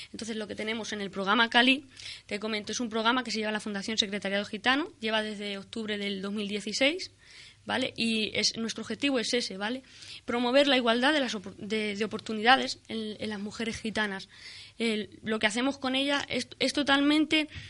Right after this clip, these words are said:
enriquecedor, por lo menos para mí, a mí como técnica de igualdad de la Fundación, me enriquece un montón y disfruto un montón con ellas y ellas conmigo.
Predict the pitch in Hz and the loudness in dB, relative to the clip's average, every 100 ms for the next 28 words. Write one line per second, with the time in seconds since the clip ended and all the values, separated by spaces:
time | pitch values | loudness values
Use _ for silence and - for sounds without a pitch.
0 | - - - 247 233 240 226 226 262 - | -16 -14 0 0 2 0 2 4 2 2
1 | 214 240 254 262 233 247 330 - - - | 0 2 2 2 4 4 2 0 -12 -8
2 | 208 226 233 220 247 254 240 247 233 233 | -6 -4 -4 -2 0 0 2 2 4 4
3 | 233 226 220 226 220 208 247 359 - 220 | 4 4 2 0 2 2 2 0 -2 -6
4 | 214 190 220 240 233 214 208 196 254 330 | -4 -4 -4 -4 -4 -6 -6 0 2 2
5 | 370 - - - - 262 254 247 - 254 | 0 -10 -14 -16 2 4 4 2 0 0
6 | 302 269 247 254 233 254 277 269 254 240 | 2 2 0 -2 0 0 0 0 -4 -6
7 | - 214 202 196 | -8 -8 -8 -10